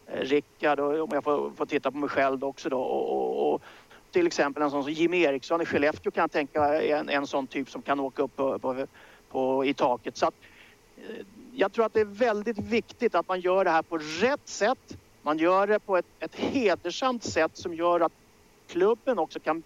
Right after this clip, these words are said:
peka upp på det här och vara stolta över att de har haft en sån spelare i föreningen. Att spelaren själv kan vara, peka upp och visa att jag är väldigt stolt av att representera den här föreningen på de villkoren som de har satt upp för det här. Och det tror jag är väldigt viktigt, för det kan,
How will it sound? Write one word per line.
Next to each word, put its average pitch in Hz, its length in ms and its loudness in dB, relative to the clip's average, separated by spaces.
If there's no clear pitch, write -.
peka 202 420 0
upp - 140 0
på 170 80 -4
det 156 60 2
här 147 140 2
och 151 80 -6
vara 151 100 0
stolta 151 460 0
över 156 120 2
att 156 100 0
de 147 100 -6
har 151 100 2
haft - 380 -2
en 269 60 0
sån 135 240 -4
spelare 127 400 -2
i - 20 -6
föreningen. 123 480 -8
Att 143 200 -2
spelaren 180 560 2
själv 147 260 0
kan 143 160 -4
vara, 147 100 0
peka 135 280 -2
upp 139 120 -4
och 143 80 -4
visa 139 220 -2
att - 60 -4
jag - 120 0
är 185 60 2
väldigt 143 280 -2
stolt 135 400 -6
av 135 120 0
att 135 140 2
representera 139 640 -2
den 254 80 0
här 151 120 0
föreningen - 500 -6
på - 100 -2
de 147 380 0
villkoren 139 580 -2
som 131 100 -8
de 135 100 -4
har 135 80 0
satt 131 240 -4
upp 226 180 0
för - 100 -4
det - 60 -2
här. 120 180 -4
Och - 160 -10
det 233 180 2
tror - 180 -4
jag 139 80 2
är 139 40 0
väldigt 139 460 -2
viktigt, 143 320 -4
för 139 60 -6
det 156 120 2
kan, 202 440 0